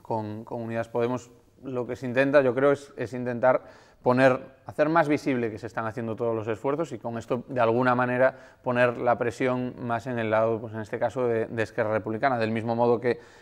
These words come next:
la agenda y los comentarios del Partido Socialista irán por los aspectos más sociales en esa negociación,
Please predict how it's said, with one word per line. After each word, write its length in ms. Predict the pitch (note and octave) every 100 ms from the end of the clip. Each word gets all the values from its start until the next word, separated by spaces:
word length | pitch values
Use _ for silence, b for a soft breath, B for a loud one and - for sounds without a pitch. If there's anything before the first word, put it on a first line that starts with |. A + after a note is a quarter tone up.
| B
la 100 | A#2
agenda 320 | A2 C#3 C3
y 20 | A#2
los 120 | A2
comentarios 440 | A2+ A2+ A#2+ A#2
del 120 | A2+
Partido 280 | A2+ A#2 A#2+
Socialista 380 | A2 A#2 B2 A#2
irán 260 | A2 A#2 G#2+
por 260 | A2+ G#2+ - -
los 160 | A2+
aspectos 380 | A#2 - G#2 A2
más 200 | A#2 A2+
sociales 400 | A#2+ C#3 C#3+ B2+
en 80 | A#2+
esa 160 | A2+ A#2+
negociación, 480 | A#2+ A#2+ A#2+ C3+